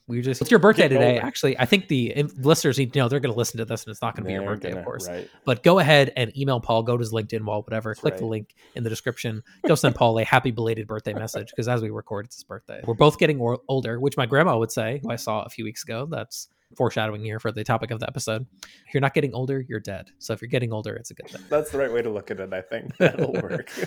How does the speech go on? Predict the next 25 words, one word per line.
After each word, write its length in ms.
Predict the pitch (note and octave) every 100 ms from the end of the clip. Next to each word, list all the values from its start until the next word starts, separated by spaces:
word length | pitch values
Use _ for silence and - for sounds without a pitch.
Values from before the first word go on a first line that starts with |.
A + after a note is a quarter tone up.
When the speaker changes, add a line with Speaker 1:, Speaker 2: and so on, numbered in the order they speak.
| -
Speaker 2:
<laughs> 0 |
I'm 760 | - - - - C#4 B3+ G3 -
Speaker 1:
Awesome. 360 | A2 - A2+
Speaker 2:
still 180 | G#2 A2 -
Speaker 1:
Yeah. 300 | D3 B2+ G#2+ - -
You 160 | E3
know 120 | E3+
what 180 | E3+ D3
else 200 | C#3 E3
is 100 | B2+
getting 240 | B2 A#2 A2
older? 180 | A2+
Google's 300 | G#2+ D3 C3+
getting 220 | A#2+ B2 A#2+
older 340 | B2 C3 B2+
and 180 | A#2 A2
Booking 200 | A#2 B2
dot 140 | A2+
com 160 | B2 A#2
is 40 |
getting 220 | A2+ A2+ G#2
older 180 | G#2
as 140 | G#2+ A2
a 60 |
company. 460 | - B2 A#2+ G#2+